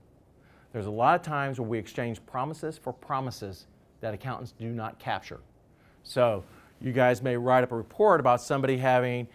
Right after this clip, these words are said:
a new purchase order, you know, Boeing or Airbus decide, you know, agrees to sell a bunch of stuff to another airline. You know, "We're gonna deliver twenty planes." They have a contract for that,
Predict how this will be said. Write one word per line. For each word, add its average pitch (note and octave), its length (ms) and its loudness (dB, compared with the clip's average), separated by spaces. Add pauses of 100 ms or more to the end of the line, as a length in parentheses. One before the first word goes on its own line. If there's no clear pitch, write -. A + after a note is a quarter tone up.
(180)
a A2+ 120 -2
new B2 240 0
purchase D3 420 -4
order, A#2+ 320 0 (180)
you A#2+ 60 -10
know, G2+ 80 -8
Boeing C3+ 560 -2 (180)
or G#2+ 320 -6
Airbus B2 540 0 (220)
decide, A2+ 400 0
you A2 60 -6
know, G#2+ 100 -6
agrees A2+ 480 -6
to A#2+ 80 -10
sell A2+ 400 -2
a - 20 -6
bunch B2+ 340 -6
of A2+ 180 -4
stuff - 460 -2
to G#2+ 480 -4 (320)
another A2+ 360 -2
airline. G2 500 -4 (100)
You G#2 80 -12
know, F#2+ 60 -10
"We're G2 80 -8
gonna G2+ 100 -8
deliver A2+ 460 -4 (540)
twenty C3+ 240 -4
planes." F2 540 -8 (300)
They G2+ 60 -10
have G#2 120 -4
a G2+ 40 -12
contract A2+ 440 -4
for F2+ 100 -12
that, D#2+ 200 -6